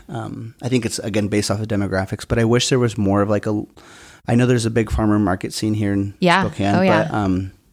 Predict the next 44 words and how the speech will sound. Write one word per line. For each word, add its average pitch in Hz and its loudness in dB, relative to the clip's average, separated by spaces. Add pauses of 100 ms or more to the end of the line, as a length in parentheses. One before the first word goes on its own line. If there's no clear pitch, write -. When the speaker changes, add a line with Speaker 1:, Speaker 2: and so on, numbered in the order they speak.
(520)
Speaker 1:
I 117 -2
don't 107 0
know, 101 -2
more 110 2
of, 104 0
like, 98 -2
on 95 0
a 95 -4
consistent - -2 (180)
level, 98 2
whereas 95 2
I 98 4
think 104 0
it's 104 -4
every 92 0
Saturday, 101 0
Sunday, 101 2
Saturday, 98 0
Tuesday, 101 0
and, 90 0
like, 82 -6
Thursday 95 0
if 90 -4
you're 92 2
going 92 2
to, 85 0
like, 82 -2
Fairwood, 90 2 (360)
Perry 95 2
Street, - -2
Kendall 95 2
Yards. 90 0
Like, - -2
Speaker 2:
Yeah, 180 2
Speaker 1:
there's 180 2
Speaker 2:
there's - 0
one 208 4
Speaker 1:
specific 208 4
Speaker 2:
almost 175 -2
every 170 0
Speaker 1:
days. 160 -2
Speaker 2:
day 147 -4
now. 127 -6
Speaker 1:
Yeah. 107 2